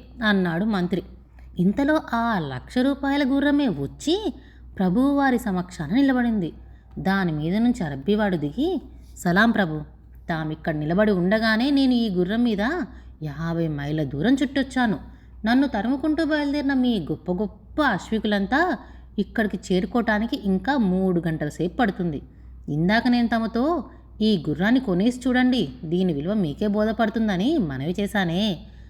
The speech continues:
ఇది లక్ష రూపాయలు చేస్తుందంటారో లేదో మరి. ఇప్పుడు తామే సెలవియండి"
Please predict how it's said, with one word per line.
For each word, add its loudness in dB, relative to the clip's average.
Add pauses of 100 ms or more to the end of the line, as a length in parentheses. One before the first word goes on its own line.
(160)
ఇది 6
లక్ష -6
రూపాయలు 0
చేస్తుందంటారో 0
లేదో 2
మరి. 2 (460)
ఇప్పుడు -2
తామే -4
సెలవియండి" 0